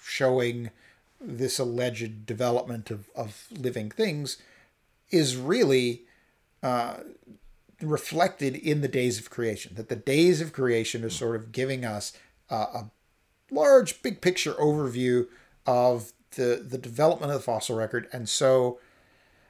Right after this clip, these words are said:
Speaker 1: and so the days in Genesis one are really intended to be understood as long periods of time. And so the creationist comes to that and says,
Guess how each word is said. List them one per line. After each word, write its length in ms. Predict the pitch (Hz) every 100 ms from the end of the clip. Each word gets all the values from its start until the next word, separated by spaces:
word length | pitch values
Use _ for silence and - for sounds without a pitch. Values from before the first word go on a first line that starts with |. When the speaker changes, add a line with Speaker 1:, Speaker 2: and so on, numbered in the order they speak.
| _
Speaker 1:
and 120 | 123
so 560 | 117 - 143 123 123 127
the 120 | 120 123
days 1000 | - - 233 202 147 131 131 127 123
in 200 | - 143
Genesis 420 | 123 139 110 117 -
one 160 | 117
are 80 | 113
really 280 | 113 117 117
intended 380 | 113 117 113 110
to 40 |
be 140 | 117 110
understood 400 | 107 - 113 110
as 220 | 107 -
long 260 | 90 104
periods 320 | 113 - 92 -
of 80 | 123
time. 280 | 185 160 - _ _ _ _ _ _ _ _ _ - - - - _
And 360 | 156 160 156 143
so 120 | 151
the 80 | -
creationist 580 | 147 165 214 175 156
comes 220 | - 147 127
to 40 |
that 180 | 135 131
and 100 | 120
says, 360 | - 127 117